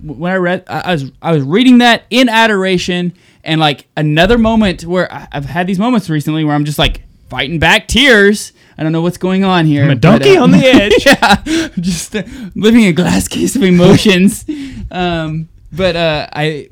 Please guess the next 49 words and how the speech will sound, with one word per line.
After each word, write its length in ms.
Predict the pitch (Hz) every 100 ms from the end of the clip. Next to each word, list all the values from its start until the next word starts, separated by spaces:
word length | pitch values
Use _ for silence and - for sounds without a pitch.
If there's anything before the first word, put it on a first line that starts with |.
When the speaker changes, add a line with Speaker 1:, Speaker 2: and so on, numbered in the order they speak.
| -
Speaker 1:
just 260 | 135 170 180
about 380 | 123 135 185 -
broke 280 | 170 190 -
down 260 | 175 196
right 180 | 202 196
then 160 | 214 208
too, 160 | 233
reading 320 | 180 165 202 190
that. 280 | 254 170
It 100 | 160
was 160 | 156 143
just 160 | 156 156
like, 140 | 139
that 180 | 170 180
is 180 | 180 160
just 200 | 175 -
so 100 | 185
beautiful. 340 | 160 202 95
Speaker 2:
Yeah, 80 | 107
Speaker 1:
I 20 |
mean, 60 | 147
Speaker 2:
it 60 | 131
Speaker 1:
that 40 |
is 280 | 107 95 -
Speaker 2:
is. 100 | -
Speaker 1:
simplistic, 580 | 165 147 202 214 226 208
is, 320 | - 156 147
is 280 | 151 170 160
just 220 | 156 143
exactly, 840 | 143 151 139 156 175 185 185 185 180 _ _ _ _ _ - _ _
no 140 | - 165
more 180 | 190
no-, 180 | 190 185 -
needs 300 | 165 185 175
to 60 |
be 60 | 175
said 220 | 175 180
about 240 | 170 143 120
it. 80 |
It 60 | 101
just, 100 | 135 101
Speaker 2:
Yeah. 80 | 92
Speaker 1:
that 160 | - 151
is 240 | 156 - - _
it. 340 | 160 - - - - - - _ _ _ _ _ _ _ _
Speaker 2:
That 160 | 120
is 60 | 143
Speaker 1:
Um, 40 | 131
Speaker 2:
beautiful. 420 | 101 92 92